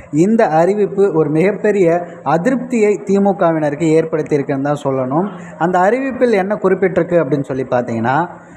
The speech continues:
தமிழ்நாட்டில் சட்டம் ஒழுங்கு சீர்கேடு மற்றும் மின்கட்டண உயர்வை கண்டித்து மாவட்ட தலைநகரங்கள் தோறும் ஆர்ப்பாட்டத்தை முன்னெடுக்கிறது நாம் தமிழர் கட்சி.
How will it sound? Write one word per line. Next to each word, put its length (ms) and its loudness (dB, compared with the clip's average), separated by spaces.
தமிழ்நாட்டில் 800 0
சட்டம் 720 -2
ஒழுங்கு 640 0
சீர்கேடு 680 2
மற்றும் 460 -2
மின்கட்டண 960 2
உயர்வை 420 4
கண்டித்து 720 0
மாவட்ட 920 0
தலைநகரங்கள் 880 -2
தோறும் 380 2
ஆர்ப்பாட்டத்தை 880 0
முன்னெடுக்கிறது 840 0
நாம் 380 0
தமிழர் 380 0
கட்சி. 460 -2